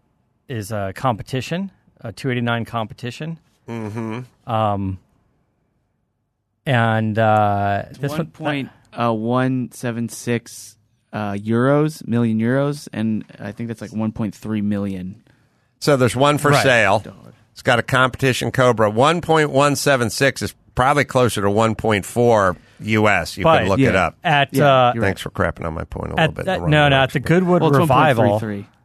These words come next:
Speaker 2: Hmm?
Speaker 3: One point three three. I did look it up.
Speaker 2: Oh, how dare you talk back to me? That is my wrong.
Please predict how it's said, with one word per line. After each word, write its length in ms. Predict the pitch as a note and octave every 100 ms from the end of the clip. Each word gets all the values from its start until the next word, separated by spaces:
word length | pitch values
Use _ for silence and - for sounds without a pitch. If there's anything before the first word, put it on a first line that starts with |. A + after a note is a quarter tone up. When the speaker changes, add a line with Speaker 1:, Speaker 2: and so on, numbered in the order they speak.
| _
Speaker 2:
Hmm? 260 | C3 C#3+ E3+ E3
Speaker 3:
One 140 | C#3+
point 220 | C#3+ C#3+ B2
three 180 | C3
three. 240 | A2+ A#2+ G2+
I 60 |
did 160 | G2 G#2
look 220 | G2 F#2
it 60 | F#2
up. 200 | E2 -
Speaker 2:
Oh, 540 | - G2+ A2+ A2+ F2+ D2+ -
how 200 | A#2+ G#2+ -
dare 320 | - - D#3
you 160 | E3+ C#3+
talk 360 | - C#3+ E3 -
back 280 | D#3 E3 -
to 100 | -
me? 100 | C3+
That 260 | C3 G#3+
is 120 | A2+
my 240 | A2+ G2 G2+
wrong. 200 | F#2